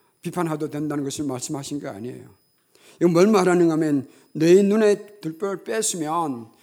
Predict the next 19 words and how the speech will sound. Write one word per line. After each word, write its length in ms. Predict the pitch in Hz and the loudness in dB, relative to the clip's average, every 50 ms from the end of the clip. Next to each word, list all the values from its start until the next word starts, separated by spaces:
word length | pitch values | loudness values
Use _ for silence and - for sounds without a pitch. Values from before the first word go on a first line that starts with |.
| _ _ | _ _
그 120 | - 175 | -4 2
다음에는 380 | 175 175 175 196 214 220 214 208 - | 2 2 4 4 2 0 0 -4 -8
형제의 540 | - - - 269 269 247 233 233 226 220 214 | -10 -8 -6 -4 -4 -2 0 0 0 0 0
눈에 300 | 214 214 214 202 202 202 | -2 -6 -6 -6 -8 -8
티를 280 | - - - 330 320 - | -8 -6 -6 -6 -4 -6
뺐는데 640 | 240 220 214 208 208 202 214 202 185 - - - _ | -6 -4 -2 -2 -2 0 -2 -2 -4 -6 -12 -20 _
도움을 360 | - 196 269 294 294 285 262 | -4 -2 0 0 2 0 -2
주라는 300 | 196 196 190 202 196 185 | -4 -4 -6 -6 -6 -6
것이지 360 | 175 165 165 - 175 180 165 | -8 -8 -10 -12 -14 -16 -12
비판하는 460 | - 175 170 214 208 214 226 226 226 | -12 -12 -10 -8 -8 -6 -6 -6 -8
것이 180 | 214 208 202 220 | -8 -10 -10 -10
아니거든요. 640 | - - 196 208 214 202 185 190 196 - - 208 202 - _ _ _ _ _ _ _ _ _ _ _ _ _ _ _ _ _ _ _ _ _ _ _ _ _ _ _ _ _ _ _ _ _ _ _ _ _ _ _ _ _ _ _ _ _ _ _ _ | -8 -8 -8 -8 -8 -8 -8 -8 -10 -10 -14 -16 -18 -20 _ _ _ _ _ _ _ _ _ _ _ _ _ _ _ _ _ _ _ _ _ _ _ _ _ _ _ _ _ _ _ _ _ _ _ _ _ _ _ _ _ _ _ _ _ _ _ _
다시 240 | _ - 147 147 165 | _ -12 -8 -4 -2
말하면 460 | 160 151 151 160 160 170 156 147 - | -2 -2 0 0 -2 -2 -4 -4 -8
비판을 640 | - - 208 208 - - 180 185 202 214 190 185 - _ _ _ _ _ _ _ _ _ | -12 -14 -14 -14 -12 -12 -6 -4 -4 -4 -4 -8 -10 _ _ _ _ _ _ _ _ _
전환할 560 | - 156 160 180 175 170 156 160 151 - - | -4 0 2 4 4 2 2 -2 -4 -6 -4
때에 220 | - 151 147 135 | -4 -2 -2 -2
뭘로 300 | - 131 151 196 233 220 | -2 -2 -2 0 0 0
전환하는가? 840 | 214 190 175 175 170 151 147 139 139 131 131 139 139 123 117 120 - | -2 -2 -4 -4 -6 -6 -6 -8 -8 -8 -8 -8 -8 -8 -10 -12 -18